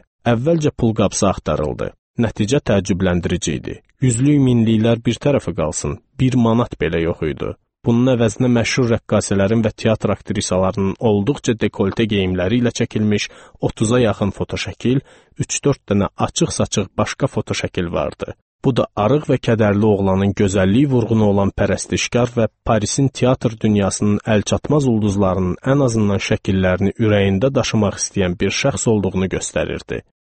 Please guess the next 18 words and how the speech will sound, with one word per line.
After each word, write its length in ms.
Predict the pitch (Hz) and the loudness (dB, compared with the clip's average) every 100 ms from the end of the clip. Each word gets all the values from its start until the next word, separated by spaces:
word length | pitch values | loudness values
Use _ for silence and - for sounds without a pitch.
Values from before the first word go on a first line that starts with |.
| _ | _
Dekolte 460 | 107 - 113 - 165 | -4 0 0 2 0
və 140 | 156 | 0
porno 320 | - 143 123 107 | 0 0 2 0
geyimli 400 | 98 95 92 98 | 2 2 2 0
qadınların 640 | 101 95 98 95 92 98 | 0 0 2 2 2 0
fotoşəkillərinə 880 | - 98 104 92 - 92 90 87 120 - | -2 -6 -4 -6 -2 0 0 0 -2 0
bir-bir 380 | 120 104 101 - | -2 0 -2 0
baxan 320 | 92 - 95 | -4 -2 -4
polis 380 | - 98 123 - | 0 0 0 0
rəisinin 460 | 127 113 - 117 110 | 0 0 0 0 2
bu 80 | 127 | 0
təqsirkarda 800 | 123 107 - 104 - 107 98 101 | 0 -2 -2 -4 0 0 0 -2
belə 240 | - 104 127 | 0 0 2
qəribə 320 | 135 113 107 - | 2 2 0 -2
kolleksiyaya 640 | - 98 98 - 98 92 95 | 0 0 0 -2 0 0 0
rast 240 | 98 - | -2 -2
gəldiyi 380 | 90 87 95 113 | -2 0 0 0
üçün 220 | - 120 | 0 0